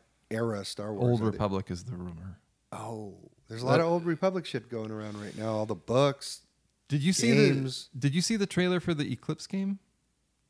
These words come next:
Speaker 2: Did I, I send you that?
Speaker 1: I don't remember.
Speaker 2: It's,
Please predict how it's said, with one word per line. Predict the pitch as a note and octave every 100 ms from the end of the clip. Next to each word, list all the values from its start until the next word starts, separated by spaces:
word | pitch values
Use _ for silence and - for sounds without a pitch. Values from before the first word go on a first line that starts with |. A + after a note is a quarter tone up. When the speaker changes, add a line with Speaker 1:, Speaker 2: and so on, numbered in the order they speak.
| _ _ _ _
Speaker 2:
Did | B2+
I, | -
I | -
send | D3 E3+ E3+
you | F3
that? | F3+ F#3+ - _
Speaker 1:
I | - -
don't | -
remember. | G2 F#2 F2+ F2+ F#2+ F#2+ _ _ _ _
Speaker 2:
It's, | B2 - -